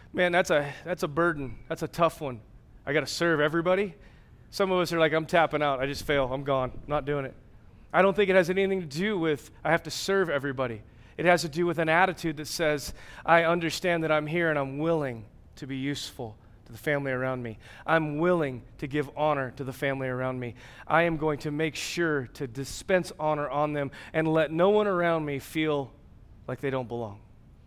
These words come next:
Does that make sense? See, the issue's with our attitude. That's what Paul's getting at here.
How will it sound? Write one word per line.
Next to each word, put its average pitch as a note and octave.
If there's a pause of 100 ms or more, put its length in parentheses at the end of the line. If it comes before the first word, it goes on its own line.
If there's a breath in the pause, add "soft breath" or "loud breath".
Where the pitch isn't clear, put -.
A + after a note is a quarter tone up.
(160)
Does A#2
that D3
make D3+
sense? - (3000 soft breath)
See, -
the C#3+
issue's D3+ (360)
with C3+
our C3
attitude. C#3 (520)
That's -
what D#3
Paul's D3+
getting C3+
at B2
here. A#2